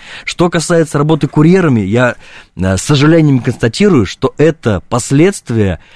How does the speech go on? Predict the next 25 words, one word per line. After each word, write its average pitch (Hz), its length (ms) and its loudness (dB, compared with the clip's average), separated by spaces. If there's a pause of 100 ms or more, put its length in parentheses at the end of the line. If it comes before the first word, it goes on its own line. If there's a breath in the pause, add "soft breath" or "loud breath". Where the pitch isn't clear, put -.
(260 loud breath)
э, 87 160 -2
дис-, 131 260 0
существующих, 135 960 0
э, 110 380 2
существующего 120 1120 0 (280 loud breath)
дисбаланса 123 880 0
рынка 127 380 0
труда, 113 480 0 (760 loud breath)
э, 107 180 2
или 151 180 2
даже 151 180 2
не 151 80 0
последствия, 151 480 0
а 113 40 0
подтверждение 170 640 0
существующего 107 520 -4
дисбаланса 107 500 0
рынка 117 240 2
труда. 95 500 0
А 107 360 0 (120)
этот 147 220 0
дисбаланс, 143 540 0
он 127 100 0
вызван 135 340 0
чем? 90 300 -2